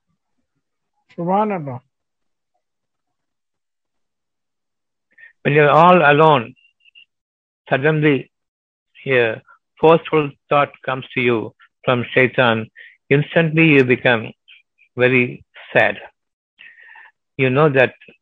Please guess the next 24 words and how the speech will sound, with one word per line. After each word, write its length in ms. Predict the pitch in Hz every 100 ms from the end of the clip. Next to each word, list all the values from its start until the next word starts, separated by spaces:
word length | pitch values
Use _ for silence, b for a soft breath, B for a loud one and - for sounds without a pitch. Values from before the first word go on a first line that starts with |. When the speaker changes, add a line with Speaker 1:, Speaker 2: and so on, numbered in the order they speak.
| _
Speaker 2:
things 200 | - 151 - - - _ _
may 200 | 123 151
happen 460 | 127 123 - 135 120
this 160 | 120 -
way 260 | 120 117 - _ _
using 360 | 135 127 135 131
our 160 | 113
knowledge. 400 | 107 107 107 107 - - B _
The 100 | 123
more 240 | 127 165
you 100 | 160
use 240 | 120 120 127 -
our 140 | 113
knowledge 500 | 110 113 123 117 117 - - _ _ _ _ _ B B B 127
based 260 | 127 127
on 180 | 123 117
the 320 | 107 110 110 - b b _ _
past 260 | 131 127 -
history, 560 | 131 - - 123 123 _ _ _ B B B _ _ _
based 240 | 123 123 117
on 100 | 110
the 120 | 113
past 360 | - 123 120 -
instances, 720 | 127 117 - 139 131 139